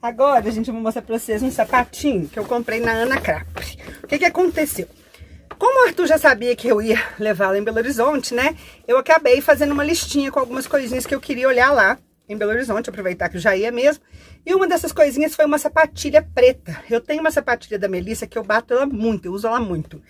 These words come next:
E é a única sapatilha baixinha preta que eu tenho. E eu queria uma outra pra bater na escola e tal.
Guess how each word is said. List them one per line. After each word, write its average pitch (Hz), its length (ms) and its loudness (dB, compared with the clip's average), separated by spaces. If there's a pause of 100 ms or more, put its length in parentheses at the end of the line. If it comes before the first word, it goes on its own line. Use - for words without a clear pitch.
(460)
E 269 80 6
é 330 40 8
a 330 40 6
única 311 240 2
sapatilha 294 460 -4
baixinha 269 360 -4
preta 254 440 0
que 262 100 -4
eu 269 80 0
tenho. 151 240 -8
E 190 60 -2
eu 262 80 4
queria 370 240 0
uma 339 180 4
outra 330 360 2 (160)
pra 185 200 -6
bater 214 380 -2
na 202 100 -4
escola 202 480 2
e 196 40 -6
tal. 240 260 0